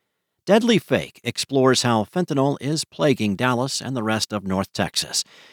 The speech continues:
It takes you inside hospitals where medical professionals are treating addiction and into the homes of families who've experienced fentanyl's devastating effects firsthand. Visit dallasnews dot com slash deadly fake to read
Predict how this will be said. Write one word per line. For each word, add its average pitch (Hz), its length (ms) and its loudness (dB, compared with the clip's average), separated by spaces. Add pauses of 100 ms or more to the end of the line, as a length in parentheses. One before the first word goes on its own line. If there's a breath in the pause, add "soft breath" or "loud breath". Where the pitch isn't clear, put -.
(100)
It 104 140 -6
takes 123 260 0
you 110 140 -2
inside 120 400 2
hospitals 135 640 0
where 90 240 -4
medical 117 400 0
professionals 120 680 -2
are 82 220 -8
treating 104 420 0
addiction 131 600 -4
and 98 160 -8
into 165 220 -6
the 156 100 0
homes 156 300 0
of 151 100 0
families 95 600 -2
who've 107 160 -6
experienced 113 720 -4
fentanyl's 113 480 -2
devastating 92 720 -4
effects 92 400 -6
firsthand. 87 720 -4 (560 soft breath)
Visit 139 260 2
dallasnews 135 760 4
dot 147 260 0
com 80 400 -8
slash 113 560 0
deadly 190 340 0
fake - 460 -2 (220)
to 127 100 -4
read 85 340 -6